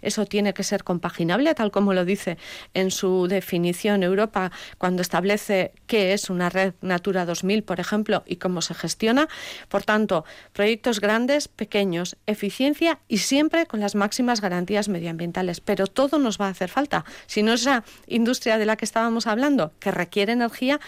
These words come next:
no la va a poder disponer y se va a marchar a otros lugares. No. Eso no es posible. Por tanto, tenemos que ser capaces de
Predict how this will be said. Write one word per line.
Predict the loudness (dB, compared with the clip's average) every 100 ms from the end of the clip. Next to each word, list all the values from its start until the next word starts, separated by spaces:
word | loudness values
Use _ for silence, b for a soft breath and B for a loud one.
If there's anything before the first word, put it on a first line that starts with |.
| B -2
no | 2 2
la | 2
va | 0 -2
a | -2
poder | -2 0 -2 -6 B B B
disponer | -4 -2 0 2 2 0 -6 -20 _
y | -4
se | -2
va | 0
a | 2
marchar | 2 0 0
a |
otros | 0 0 0
lugares. | 0 0 -2 -6
No. | -10 -12 _ -20 -14
Eso | -4 0
no | 0
es | 0
posible. | -2 -2 -2 -2 -4
Por | -4
tanto, | -2 0 0 B B -2
tenemos | 0 2 -2
que | -4
ser | -4 -4
capaces | -2 -2 0 0
de | 0